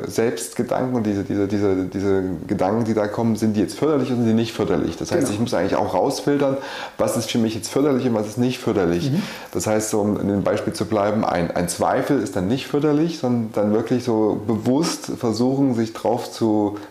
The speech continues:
Speaker 1: trainieren, die Gedanken drauf zu, zu trainieren, dann zu sagen, okay, ähm, noch ein mehr,
Speaker 2: Mhm.
Speaker 1: bleib dran.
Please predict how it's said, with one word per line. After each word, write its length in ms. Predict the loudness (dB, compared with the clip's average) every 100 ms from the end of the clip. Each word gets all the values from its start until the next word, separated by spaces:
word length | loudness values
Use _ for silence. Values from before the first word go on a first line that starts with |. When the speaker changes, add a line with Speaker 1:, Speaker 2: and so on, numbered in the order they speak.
| -6
Speaker 1:
trainieren, 840 | 0 2 4 4 2 2 2 0
die 120 | 0
Gedanken 420 | 0 0 0 0
drauf 220 | -2 -4 -2
zu, 160 | -4 -4
zu 160 | -6
trainieren, 480 | -2 0 2 2 2
dann 120 | 0
zu 120 | -2
sagen, 260 | -2 -2 0
okay, 380 | -2 0 -2 -2 -6 -12 -12 -16 -2
ähm, 280 | 0 2 0 -4 -18 -20 _ _ _ _ _ 0
noch 180 | 0
ein 240 | 2 0 2
mehr, 280 | 2 0 -2 -8 -16 _
Speaker 2:
Mhm. 240 | -6 -4 -4
Speaker 1:
bleib 260 | 0 0 0
dran. 460 | -2 0 0 -2